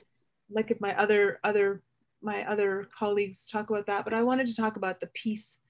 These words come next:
part, um, which is one of the things that we think Daphne can do is contribute to a culture of peace, um, through conversation and through coming together and through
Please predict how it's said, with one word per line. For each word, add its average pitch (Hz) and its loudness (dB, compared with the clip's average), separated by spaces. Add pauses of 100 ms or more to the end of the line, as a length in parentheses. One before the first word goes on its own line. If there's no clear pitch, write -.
(320)
part, - -8 (960)
um, 190 -4 (100)
which - -10
is 202 -4
one 226 2
of 226 4
the 214 0
things 220 2
that 196 0
we 202 -6
think 202 -4 (460)
Daphne 208 0
can 196 -6
do 190 2
is 190 -8
contribute 202 -2
to 196 -2
a 185 -2
culture 185 -6
of 175 -4
peace, - -12 (760)
um, 190 -6 (100)
through 233 8
conversation 180 -6 (100)
and 190 -10
through 214 -2
coming 196 -6
together 185 -6 (480)
and 190 -12
through 202 -6